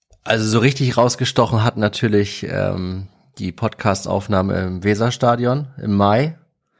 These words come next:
ähm, wo ich mit dem Christian Kösters, Grüße gehen raus, ähm, den B two Run gelaufen bin am Bremer Weserstadion, um dann im Bremer Weserstadion in meinem zweiten Wohnzimmer,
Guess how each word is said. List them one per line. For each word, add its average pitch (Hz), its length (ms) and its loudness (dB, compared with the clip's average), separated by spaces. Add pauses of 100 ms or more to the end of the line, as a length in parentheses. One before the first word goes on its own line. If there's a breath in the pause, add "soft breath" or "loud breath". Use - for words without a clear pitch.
(640)
ähm, 101 320 -4
wo 101 120 -4
ich 101 120 -6
mit 104 120 -4
dem 101 120 -2
Christian 101 600 -2
Kösters, 120 520 0
Grüße 117 300 -2
gehen 104 160 0
raus, 113 640 0
ähm, 101 280 -2
den 101 180 -2
B 107 100 -4
two 120 140 -4
Run 104 260 0
gelaufen 120 460 -2
bin 156 320 -4 (100)
am 123 240 0
Bremer 117 380 2
Weserstadion, 123 760 -2
um 101 240 -6
dann 123 380 2
im 156 240 2
Bremer 131 340 2
Weserstadion 127 640 0
in 101 140 -4
meinem 104 240 -2
zweiten 110 400 -6
Wohnzimmer, 110 720 -4